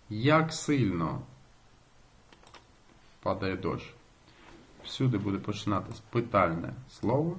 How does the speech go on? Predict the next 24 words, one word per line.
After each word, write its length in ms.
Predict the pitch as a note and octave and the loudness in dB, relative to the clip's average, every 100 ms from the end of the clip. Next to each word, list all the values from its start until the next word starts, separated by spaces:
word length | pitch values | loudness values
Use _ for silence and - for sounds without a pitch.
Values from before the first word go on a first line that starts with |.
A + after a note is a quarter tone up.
| - | -8
потім 300 | - G#2+ G#2 | -4 -2 -2
буде 260 | G2 G2 G2 | -4 -6 -8
дієслово 880 | G2 G#2+ B2 C#3+ - D#3+ E3 E3 F3 - - - - - - - - | -8 -2 0 0 0 0 2 2 0 -8 -20 -20 -20 -20 -20 -20 -4
і 180 | C3 C3 - - - - _ | 0 0 -2 -12 -20 -20 _
підмет, 360 | - C#3+ C#3+ B2+ | -2 -2 0 -4
якщо 460 | F#2+ G2 - A2+ A2 - - | -4 -6 -2 -2 -2 -6 -6
він 200 | G#2+ G#2 | -2 -2
такий 280 | G#2 - F#2+ | -4 -4 -2
логічний 460 | G2 G#2+ G#2 G#2 | -2 -2 -4 -6
буде. 280 | F#2+ F2+ E2+ - - - - - - - - - - - - - - - | -6 -6 -6 -10 -12 -20 -20 -20 -20 -20 -20 -20 -20 -20 -20 -20 -12 2
І 120 | F3 | 4
ще 220 | F3 E3+ | 4 4
один 300 | C#3 B2 A2+ | 4 6 2
приклад, 560 | A2+ F#3 A3+ F3 G#2 - - - - - | 2 2 2 2 2 0 -12 -20 -20 -4
коли 240 | C3 C3+ | 0 4
ми 240 | C3+ D#3+ D3+ | 6 6 6
до 460 | A#2 A#2 B2 G#2 - - - - - A#2+ | 0 0 0 0 -4 -12 -20 -20 -14 -10
розповідного 480 | B2 - C3 C3+ D3+ | -4 0 4 4 4
речення 360 | G#3+ - D3 | 0 0 0
поставимо 500 | B2+ B2+ D#3 C#3 B2+ | 0 2 4 6 6
максимальну 680 | B2+ - C3 D#3 F3 E3+ C3+ | 4 2 4 6 6 4 2
можливу 420 | A2 A2 C#3 C3 B2 | -2 -2 0 0 0
кількість 400 | A#2 A#2 - - | -2 -4 -6 -8
питань. 380 | G#2+ - E2+ | -6 -4 -4